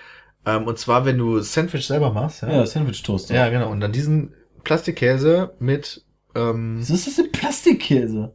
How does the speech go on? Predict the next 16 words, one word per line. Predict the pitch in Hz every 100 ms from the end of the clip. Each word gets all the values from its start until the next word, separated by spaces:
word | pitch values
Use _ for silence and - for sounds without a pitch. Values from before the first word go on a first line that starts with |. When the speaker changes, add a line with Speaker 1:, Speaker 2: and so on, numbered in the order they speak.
| -
Speaker 1:
weil | 117 117 139
da | 143
kein | 143 - 151
Käse | - 175 165 127
drin | 101 95 92
ist. | 90 - _ - - - _
Mit, | 120 131 135 - 120
ähm, | 117 113 113 110 110 107 113 _ _ _ _ _ _ _ - -
Hinterschinken. | - 131 160 127 101 95 78 _ _ _ - _ _ _ _ _ _ _ _ _ _ _ _ _ _ _ _ -
Und | 120
einfach | 127 151
nur | 180
Speaker 2:
Nur | 202
Speaker 1:
die | 170
Speaker 2:
Hinterschinken? | 156 127 - 101 107 - _ _ _
Speaker 1:
Ja. | 147